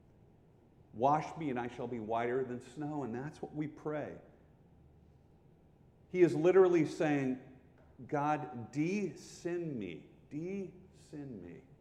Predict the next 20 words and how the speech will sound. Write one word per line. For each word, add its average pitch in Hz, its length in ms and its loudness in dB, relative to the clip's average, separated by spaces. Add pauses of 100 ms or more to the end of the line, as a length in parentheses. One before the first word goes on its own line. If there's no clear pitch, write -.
unsin 151 720 -4
me." 87 160 -12 (2000)
Now, 131 100 -4
he 175 160 -2
is 147 120 2
drawing 165 500 8
upon 135 680 4 (500)
the 120 220 -2
imagery 143 680 2
that 123 220 -2
God 131 320 2
gave 131 300 -2
to 139 80 -4
the 113 180 -8
Israelites. 117 800 -2
The 135 120 -2
people 170 420 -2
of 135 140 0
God 131 360 2
used 127 280 2